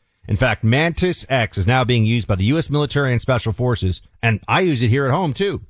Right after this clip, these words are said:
Another cool thing about Mantis X, it provides you with drills and courses that you can do at home. Of course, nothing really replaces a visit to the range, but Mantis X is so easy to use, it makes those visits more productive,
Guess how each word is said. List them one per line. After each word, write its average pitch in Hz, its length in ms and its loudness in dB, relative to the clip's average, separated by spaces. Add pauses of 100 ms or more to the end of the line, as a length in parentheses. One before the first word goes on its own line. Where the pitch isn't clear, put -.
(380)
Another 160 220 0
cool 165 200 0
thing 147 200 0
about 127 160 0
Mantis 123 320 -2
X, 127 220 0
it 113 100 -4
provides 120 360 -2
you 131 60 -2
with 98 120 -2
drills 147 320 0
and 160 80 -2
courses 123 380 -2
that 92 100 -2
you 104 120 -2
can 135 180 2
do 104 280 2
at 101 220 0
home. 101 380 2 (440)
Of 92 100 -6
course, 156 220 0
nothing 175 320 0
really 165 180 0
replaces 120 540 0
a 113 40 2
visit 95 260 0
to 78 40 -8
the 104 80 0
range, 113 380 0 (200)
but 113 120 0
Mantis 151 360 0
X 135 200 -2
is 110 120 0
so 214 320 0
easy 185 280 -2
to 165 40 -4
use, 151 320 0
it 98 100 -6
makes 131 260 2
those 131 180 0
visits 110 320 -2
more 135 240 0
productive, 113 640 -2